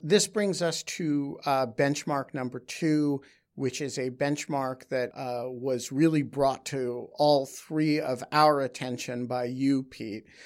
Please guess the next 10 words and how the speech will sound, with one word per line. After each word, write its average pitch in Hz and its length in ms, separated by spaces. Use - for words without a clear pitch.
And 139 220
so 151 180
I 139 120
want 156 300
you 156 220
to 151 80
walk 139 380
us 139 220
through 143 360
it. 120 220